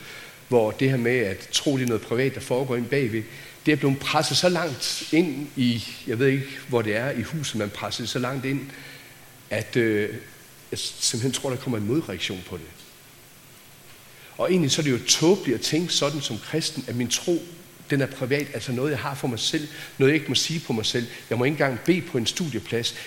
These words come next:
Jeg må ikke engang vise med et kors, at jeg er kristen, eller mange andre ting, vi bliver mødt med i det politiske spil i samfundet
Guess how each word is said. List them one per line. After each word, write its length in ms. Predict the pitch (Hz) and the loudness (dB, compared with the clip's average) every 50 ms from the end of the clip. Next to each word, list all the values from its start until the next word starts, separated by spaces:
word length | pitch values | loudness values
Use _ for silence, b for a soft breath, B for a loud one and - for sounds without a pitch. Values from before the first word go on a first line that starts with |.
| B - | B 0
Jeg 80 | 123 117 | 2 2
må 60 | 139 | 4
ikke 140 | 165 160 151 | 4 2 2
engang 200 | 139 127 113 120 | 2 2 2 2
vise 280 | 139 160 165 - - | 0 0 0 0 2
med 100 | 147 123 | 2 2
et 120 | 113 107 - | 2 2 0
kors, 420 | - - 139 131 147 165 156 - | 0 2 2 2 2 0 -2 -2
at 120 | - 123 | -2 -2
jeg 80 | 110 104 | -2 -2
er 140 | 104 101 - | -2 -4 -2
kristen, 380 | - 147 151 147 - - 127 - - | -2 0 0 0 -2 -4 -8 -6 -4
eller 160 | 123 113 110 | -4 -2 -2
mange 260 | 104 104 110 123 135 | -2 -2 -2 -2 -2
andre 220 | 127 117 143 151 135 | -2 -2 -2 -2 -2
ting, 340 | 139 - - 135 131 120 110 | -2 0 0 0 0 0 -2
vi 80 | 113 | -4
bliver 300 | 104 - - 113 110 107 107 B B B B B - | -4 -2 0 0 0 0 -2 B B B B B 0
mødt 300 | 135 143 151 135 - 123 | 4 4 4 4 4 2
med 240 | 117 113 123 127 120 | 0 0 0 0 0
i 80 | 117 | -2
det 140 | 98 - 101 | -4 -4 -6
politiske 480 | - - 107 135 156 147 151 - - 120 | -4 -4 -2 -2 -2 -2 -4 -4 -2 -2
spil 520 | - - - 131 127 131 147 151 143 143 | -2 -2 0 0 0 0 0 -4 -6 -6
i 40 | 123 | -6
samfundet 640 | - - - 104 123 139 135 - 127 117 120 113 101 | -4 -4 -4 -4 -4 -6 -6 -6 -4 -4 -2 -4 -4